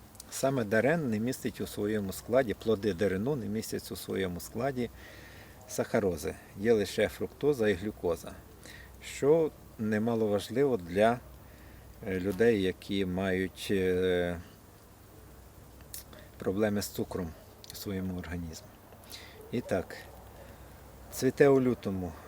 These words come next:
завжди шикарне запилення. Оце у моїй мо-, морозобійній ямі. От в такому, от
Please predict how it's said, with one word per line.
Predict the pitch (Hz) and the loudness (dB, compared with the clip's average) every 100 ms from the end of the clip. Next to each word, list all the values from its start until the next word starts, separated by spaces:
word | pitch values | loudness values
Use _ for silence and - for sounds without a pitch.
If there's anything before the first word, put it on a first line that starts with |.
| - - - - - - | -12 -12 -16 -18 -16 -10
завжди | 90 123 117 - 139 | 4 4 6 6 4
шикарне | - 123 - 120 120 | 4 -2 2 2 2
запилення. | 107 117 - 113 101 92 95 | 4 2 6 4 4 2 -2
Оце | 98 - 120 | -2 2 2
у | |
моїй | 104 113 113 104 | 4 2 2 0
мо-, | 101 110 - | 0 0 -2
морозобійній | 113 104 98 92 107 98 98 | 0 0 0 0 0 2 0
ямі. | 92 127 151 90 - - - - - - | 2 2 0 -6 -8 -18 -18 -18 -12 -8
От | 110 | -6
в | - | -4
такому, | 117 - 127 113 | -4 -2 0 0
от | 107 | 0